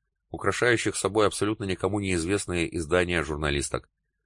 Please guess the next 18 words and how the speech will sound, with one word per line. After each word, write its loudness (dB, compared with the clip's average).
затрудняющихся 2
вспомнить -2
адреса, 2
где -2
проходят -2
обучение -2
студенток-отличниц, -4
и 2
просто 2
гламурных 2
шлюх, -2
красиво 2
именуемых -2
светскими -2
львицами. -4
Мускулистых -2
подкачанных 0
красавчиков -2